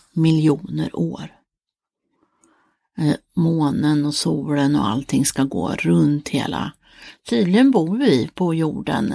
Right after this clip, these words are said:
i utkanten av Vintergatan. Och innan vi har gått ett helt varv runt hela den universum som är våran del av rymden, så har det alltså gått tvåhundratjugofem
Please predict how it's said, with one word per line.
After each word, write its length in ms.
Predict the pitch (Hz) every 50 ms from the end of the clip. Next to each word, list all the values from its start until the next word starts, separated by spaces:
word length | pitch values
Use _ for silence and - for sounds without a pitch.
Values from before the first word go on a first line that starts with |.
| -
i 400 | - - - 135 - - - -
utkanten 760 | 202 185 160 - - - - 185 156 143 135 139 - - 233 262
av 80 | 254
Vintergatan. 840 | 233 254 233 156 - - - - - - 156 - - - 131 131 - - _ _ - - - - - - - - _ -
Och 360 | - 202 185 175 - - - _ _
innan 300 | - 240 240 247 254 262
vi 80 | 254 226
har 140 | 196 175 175
gått 240 | 180 175 165 - - -
ett 300 | - 170 156 147 - -
helt 360 | - - - - 135 - -
varv 220 | - 110 - - -
runt 300 | - - 185 - - -
hela 220 | - - - -
den 280 | - - - - - 165 - _ _ _ _ _ _ _ _ _ _ _ - - 170
universum 720 | 151 147 - 104 - - - - - - 151 - 139 -
som 200 | - - 151 151
är 100 | 147 139
våran 520 | 139 147 156 160 143 147 151 170 170 160
del 320 | 147 - - - - - 143 - _ _ _ -
av 60 | - -
rymden, 480 | - - - - - - - 160 160 156 _ _ _ _ _ _ _ _ _ _ _ _ _ _ _ _ - - _
så 140 | - - 254
har 100 | 262 262
det 100 | 254 233
alltså 220 | - - - 185
gått 360 | 165 151 139 151 - - - -
tvåhundratjugofem 1040 | - - 202 165 - - - - - - - - 196 190 - - - - - -